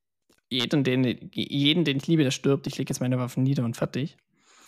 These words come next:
Und er wird dann als Dorfbewohner in so einem kleinen Walddorf. Ähm, dort trifft dann auch irgendwann Nienor ein. Aber Nienor lernt dort dann wieder das Sprechen,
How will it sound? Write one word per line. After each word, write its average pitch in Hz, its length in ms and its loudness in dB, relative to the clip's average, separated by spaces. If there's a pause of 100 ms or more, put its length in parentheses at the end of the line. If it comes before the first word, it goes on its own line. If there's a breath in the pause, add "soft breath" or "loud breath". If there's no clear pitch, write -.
(140 soft breath)
Und 170 320 0
er 131 280 2
wird 147 100 -2
dann 135 140 0
als 127 140 -4
Dorfbewohner 123 500 2
in 120 80 2
so 117 100 -4
einem 120 120 -2
kleinen 113 280 -4
Walddorf. - 580 -10 (1500 loud breath)
Ähm, 131 680 0 (1080)
dort - 520 0
trifft - 260 -4
dann - 100 4
auch 156 200 0
irgendwann 170 360 4
Nienor 107 560 2
ein. 113 360 -10 (760)
Aber 143 500 -2
Nienor 135 600 0 (1160)
lernt 135 320 0
dort 123 220 -2
dann 120 160 0
wieder 117 160 -6
das - 100 -6
Sprechen, 110 560 -8